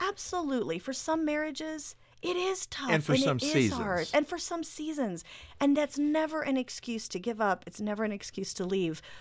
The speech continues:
Speaker 1: But here's what I realized as I started doing this research, is it is so easy to focus on our problems, to try to fix them. Problem, fix it. Problem, fix it. You know, what's the issue here? What's getting in the way?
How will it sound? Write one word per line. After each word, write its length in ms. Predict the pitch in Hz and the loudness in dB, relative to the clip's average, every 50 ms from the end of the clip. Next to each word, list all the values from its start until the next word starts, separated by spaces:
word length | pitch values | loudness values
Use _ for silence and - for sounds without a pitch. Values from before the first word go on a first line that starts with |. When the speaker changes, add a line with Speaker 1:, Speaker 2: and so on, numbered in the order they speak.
| - - - | -16 -16 -14
Speaker 1:
But 420 | 185 180 - 233 233 208 180 - - | -8 0 4 6 6 6 6 2 0
here's 320 | - - 254 247 254 247 - | -4 0 2 2 2 2 2
what 100 | 208 190 | 0 0
I 40 | 180 | 2
realized 720 | 185 214 233 220 190 170 - - - - - - - - - | 2 4 4 4 4 2 0 0 -2 -2 -4 -6 -8 -4 -2
as 140 | 202 196 185 | 0 2 2
I 60 | 185 | 2
started 380 | 185 - - 208 202 180 175 175 | 2 2 2 0 0 0 0 -2
doing 200 | 190 180 180 165 | 0 -2 0 -2
this 200 | 160 170 - - | -2 -4 -2 0
research, 560 | 196 190 196 - - - - - - - - - - - - - - - - - - - - - | 0 0 0 0 -2 -2 -2 -2 -4 -8 -12 -12 -12 -18 -18 -18 -18 -20 -20 -20 -20 -6 2 6
is 180 | 240 233 214 - - | 6 6 4 4 2
it 140 | - 254 254 | 4 4 6
is 180 | 254 226 214 - | 6 6 4 4
so 400 | - - - - 240 247 269 - - | 0 -2 -2 0 0 0 0 -2 -2
easy 340 | - 226 226 196 202 190 180 | -2 -2 -2 0 -2 -2 -4
to 80 | 170 | -4
focus 540 | - - - - 214 220 233 - 302 277 - | -6 -6 -2 0 0 2 2 0 -2 -2 -2
on 160 | 269 247 247 | -2 0 0
our 100 | 247 254 | 0 0
problems, 640 | 247 - - 202 170 160 165 156 147 139 - 165 - | -2 -2 0 2 2 2 2 0 -2 -2 -2 -2 -4
to 80 | - 170 | -4 -4
try 220 | - - 202 185 | -2 0 0 0
to 60 | 180 | 0
fix 360 | - - - 180 - - - - | 0 -4 -4 -4 -2 -2 -2 0
them. 300 | 165 - - - - - - - - - - - | 0 -2 -2 -4 -8 -12 -16 -20 -20 -20 -14 -4
Problem, 400 | - 233 233 226 220 226 214 202 | 2 6 6 6 8 6 4 2
fix 320 | - - 214 185 - - | 2 2 0 0 0 -2
it. 160 | - - - - | -6 -6 -6 0
Problem, 360 | 226 220 214 208 214 202 208 | 2 4 4 4 4 0 0
fix 300 | - - 202 - - - | 0 -2 -2 -2 -2 -6
it. 80 | 165 | -6
You 100 | - 185 185 | -4 -2 -2
know, 80 | 185 175 | 0 2
what's 240 | 214 254 247 - - | 2 2 2 0 0
the 120 | - - | 2 4
issue 200 | 240 233 - 233 202 | 4 4 4 2 2
here? 200 | - 196 165 160 | 2 2 0 0
What's 260 | 175 175 226 226 - | 0 0 -2 -2 0
getting 240 | - 247 233 233 220 | 2 2 2 2 2
in 60 | 208 | 2
the 80 | 214 214 | 0 0
way? 300 | 240 240 233 202 180 | 0 0 0 -2 -2